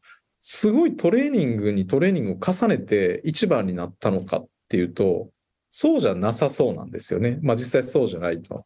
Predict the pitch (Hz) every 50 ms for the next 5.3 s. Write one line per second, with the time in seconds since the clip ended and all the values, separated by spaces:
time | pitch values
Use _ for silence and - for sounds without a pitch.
0 | _ _ - 107 117 139 165 185 185 - 254 262 247 131 127 117 101 82 - -
1 | - - - - _ _ _ 151 147 143 127 - - - 127 117 113 113 113 110
2 | 110 110 107 104 104 101 98 98 95 104 - - - 143 - - - - 135 135
3 | 147 151 151 - _ _ _ _ _ 123 120 117 104 95 - - - - 107 98
4 | 95 95 92 90 87 92 95 - 131 170 190 175 - - - - 135 110 98 -
5 | 107 101 98 - 147 160